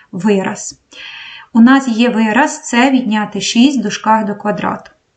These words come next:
Будемо з вами користуватися третьою формулою. Ось у нас третя формула. В ролі а в нас стоїть це,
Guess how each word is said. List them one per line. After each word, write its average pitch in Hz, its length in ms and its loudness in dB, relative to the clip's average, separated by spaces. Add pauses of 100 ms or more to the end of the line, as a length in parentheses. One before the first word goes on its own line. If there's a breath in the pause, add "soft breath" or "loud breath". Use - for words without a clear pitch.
(580 loud breath)
Будемо 320 380 4
з - 80 -2
вами 262 280 6
користуватися 233 920 0
третьою 214 560 0
формулою. 185 640 -4 (140)
Ось 226 260 0
у 196 60 -4
нас 196 200 -4
третя 208 380 -2
формула. 190 580 -2
В 185 120 0
ролі 262 380 4
а 214 140 2
в 196 60 -6
нас 202 180 -6
стоїть 190 400 -6
це, 214 440 0